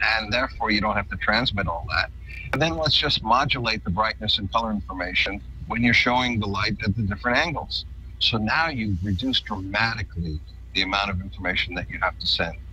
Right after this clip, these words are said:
And we've already demonstrated this. We can make a system for home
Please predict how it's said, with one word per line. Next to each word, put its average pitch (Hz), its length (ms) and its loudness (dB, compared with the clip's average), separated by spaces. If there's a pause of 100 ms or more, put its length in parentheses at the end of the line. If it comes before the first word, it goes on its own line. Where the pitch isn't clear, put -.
(240)
And 98 240 -2
we've 123 220 6
already 120 280 4
demonstrated 107 760 2
this. 95 240 0
We 113 160 -2
can 110 240 2
make 107 280 0
a - 40 -2
system 101 560 -2 (280)
for 92 140 4
home 147 420 4